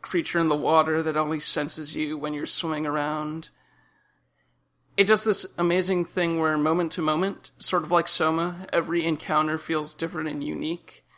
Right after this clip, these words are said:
and challenges you to think outside the box of even what they've supplied you with thus far. And it's just this amazing,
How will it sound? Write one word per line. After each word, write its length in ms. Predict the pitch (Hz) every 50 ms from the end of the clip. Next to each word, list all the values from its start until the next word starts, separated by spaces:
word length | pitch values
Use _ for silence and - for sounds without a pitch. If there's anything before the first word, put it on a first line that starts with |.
| _ _ _ _ _
and 220 | - 156 143 131 -
challenges 600 | - - 165 151 151 156 160 156 156 151 143 147
you 160 | 151 156 151
to 160 | - - 156
think 320 | 147 - - 147 147 -
outside 400 | 139 143 139 - - 160 151 143
the 60 | 139 123
box 640 | 120 - - - 170 - - - - - - - _ _ _ _ -
of 100 | 147 -
even 360 | - 147 147 160 151 147 143
what 160 | 139 143 139 -
they've 360 | 151 156 151 156 151 - - - _ -
supplied 580 | - - 175 - - - 156 147 156 156 -
you 180 | 165 165 170 170 180 202 196
with 260 | 175 180 180 180 - - _
thus 200 | - 175 175 - -
far. 440 | - 185 185 185 185 190 196 190 - - - _ -
And 500 | - 143 135 117 104 131 - - - - - _ _ _ _ _ _ _ _ _ _ _ _ _ _ _ _ _ _ _ _ _ _ _ _ _ _
it's 120 | - 196
just 180 | 214 208 196 -
this 180 | - 196 - -
amazing, 760 | 190 165 147 151 156 143 165 151 147 143 143 - - 160